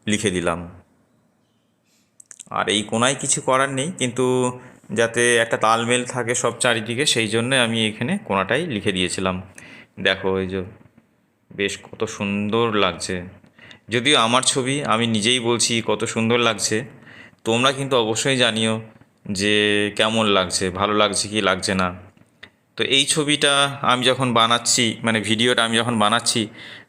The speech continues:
তখন কিন্তু আমার আইফ্যাক্সে এই ছবিটা পাঠানো হয়ে গেছে। তো দেখা যাক আইফ্যাক্সে কবে রেজাল্ট বেরোবে, আমার জানা নেই।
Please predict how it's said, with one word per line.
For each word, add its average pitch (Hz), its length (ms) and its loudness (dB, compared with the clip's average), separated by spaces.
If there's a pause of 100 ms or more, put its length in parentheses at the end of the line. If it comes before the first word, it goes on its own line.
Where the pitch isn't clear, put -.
(100)
তখন 131 320 0
কিন্তু 131 360 0
আমার 107 280 4
আইফ্যাক্সে 110 500 2
এই 104 200 0
ছবিটা 104 320 -2
পাঠানো 104 400 -2
হয়ে 98 360 2
গেছে। 87 380 -2 (1400)
তো 107 120 -6
দেখা 127 260 0
যাক 151 220 0
আইফ্যাক্সে 131 800 2 (240)
কবে 120 360 4
রেজাল্ট 113 440 2
বেরোবে, 110 440 2 (400)
আমার 98 260 2
জানা 104 260 4
নেই। 107 220 0